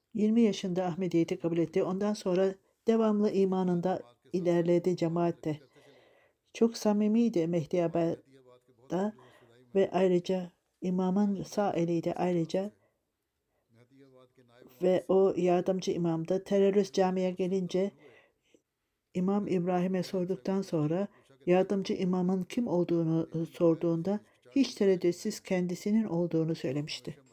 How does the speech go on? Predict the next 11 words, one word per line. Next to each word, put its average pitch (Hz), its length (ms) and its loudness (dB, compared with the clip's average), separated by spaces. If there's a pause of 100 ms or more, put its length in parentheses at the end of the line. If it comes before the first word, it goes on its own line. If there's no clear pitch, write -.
(800)
O 196 440 4
camiye 190 520 4
ilk 269 240 2
girenler 180 540 4
arasındaydı. 156 840 0 (420)
Çok 240 360 0
arzu 185 300 0
ile, 160 520 -2 (400)
e, 156 240 0
namazını 180 480 2
kılardı. 165 540 -2